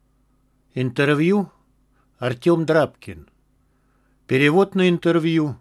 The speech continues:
Анастасия Пупынина. Расшифровка Валентин Селезнёв. Литературная обработка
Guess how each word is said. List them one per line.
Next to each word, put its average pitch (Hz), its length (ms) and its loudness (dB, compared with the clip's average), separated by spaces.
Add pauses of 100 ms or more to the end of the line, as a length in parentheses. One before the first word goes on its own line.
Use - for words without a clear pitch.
(1000)
Анастасия 135 800 -4
Пупынина. 110 760 -6 (760)
Расшифровка 151 1040 -4 (460)
Валентин 143 540 -2
Селезнёв. 131 720 -6 (1040)
Литературная 135 800 -2
обработка 123 840 -4